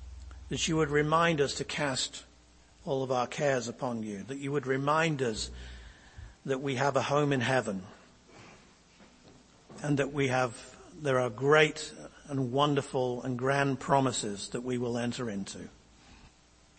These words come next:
We know that this is true because you have told us. Help, help that to be enough for us, I pray. In Christ's name, amen. Close with a word from, uh,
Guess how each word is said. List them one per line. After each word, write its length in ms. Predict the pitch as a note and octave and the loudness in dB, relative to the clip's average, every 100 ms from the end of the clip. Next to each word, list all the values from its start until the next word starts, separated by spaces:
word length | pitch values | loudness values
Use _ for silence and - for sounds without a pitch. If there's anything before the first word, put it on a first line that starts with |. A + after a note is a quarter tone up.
| _ _ - - _ - | _ _ -20 -20 _ -4
We 140 | C3 | 2
know 220 | C#3 E3 F3 | 6 8 6
that 160 | E3 | 6
this 200 | D#3 D3 | 4 4
is 120 | D3 | 2
true 380 | - - D#3 B2+ - - - - _ _ _ - _ - | -2 -6 -6 -6 -10 -20 -20 -20 _ _ _ -20 _ -8
because 380 | D3+ - D#3+ - | -4 -2 -2 0
you 120 | C#3+ | 0
have 160 | B2 B2 | -2 -2
told 360 | - A2+ G2+ | -6 -8 -8
us. 400 | F2 - - - - _ _ _ - - - | -10 -10 -10 -12 -16 _ _ _ -20 -20 -18
Help, 340 | - E3 C#3 - | -4 -2 -2 0
help 340 | C#3 C#3+ - | 2 2 2
that 320 | D3 F3+ E3+ - | 6 6 6 0
to 100 | C#3+ | -4
be 300 | A#2 C#3 B2+ | 0 0 0
enough 340 | A#2+ C3 B2 | 2 0 -2
for 420 | - - B2 G2+ | -4 -6 -4 -4
us, 160 | F#2 G2 | -6 -10
I 80 | F#2+ | -12
pray. 460 | - B2 A#2 A2 - - - - - - _ - | -8 -4 -4 -4 -10 -20 -20 -20 -20 -20 _ -14
In 120 | A2+ | -12
Christ's 440 | - C#3+ C3+ - | -4 -2 -2 -4
name, 320 | - F2+ E2+ E2+ E2+ | -6 -8 -10 -14 -14
amen. 160 | E2+ - - - - - - - - _ _ _ - - - _ _ | -16 -18 -20 -20 -20 -20 -20 -20 -20 _ _ _ -20 -20 -20 _ _
Close 300 | E3 E3 D3+ | 2 2 4
with 100 | C#3+ | 2
a 60 | |
word 260 | C3+ C#3+ C3+ | 4 4 4
from, 420 | - C#3 B2+ A#2+ | 2 0 2 2
uh, 260 | B2 A#2+ | 2 0